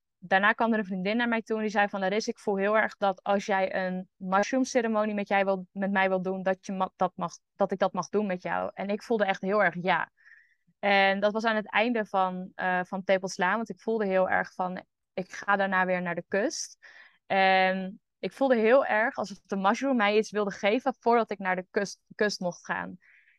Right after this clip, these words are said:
En die vriendin zei ook van, "Schrijf allemaal vragen op en die kan je aan de mushroom vragen." En ik had toen allemaal vragen opgeschreven als in, "Hoe houd ik mijn hart open? Hoe kan ik cacao," want ik werk dus heel erg met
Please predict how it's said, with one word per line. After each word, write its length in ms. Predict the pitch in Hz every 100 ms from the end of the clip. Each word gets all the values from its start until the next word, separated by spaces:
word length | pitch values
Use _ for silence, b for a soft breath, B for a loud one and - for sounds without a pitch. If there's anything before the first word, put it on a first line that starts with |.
| _
En 240 | - 202 202
die 100 | 208
vriendin 340 | 220 208 247
zei 220 | 254 -
ook 100 | 233
van, 120 | 247
"Schrijf 300 | 220 - 220
allemaal 320 | 110 165 220 196
vragen 480 | 208 208 226 -
op 420 | - 196 190 190 -
en 360 | 185 180 180 -
die 120 | 175
kan 180 | 202 196
je 80 |
aan 80 | 185
de 60 | 185
mushroom 440 | 185 196 - 214
vragen." 560 | - 180 185 180 175 b b _
En 120 | -
ik 80 | 220
had 100 | 233
toen 120 | 233
allemaal 280 | 202 226 208
vragen 360 | 202 196 226 226
opgeschreven 640 | - - - 190 190 190 165 175
als 140 | 180
in, 240 | 190 190 - _ _
"Hoe 220 | 220 226
houd 220 | 196 190
ik 100 | 202
mijn 140 | 190 180
hart 300 | 180 185 -
open? 420 | 180 151 170 170
Hoe 200 | 190 233
kan 200 | 220 202
ik 340 | 202 196 - -
cacao," 380 | 190 - 190
want 120 | 214 196
ik 100 | 196
werk 160 | 190
dus 100 | -
heel 80 | 190
erg 100 | 190
met 140 | 180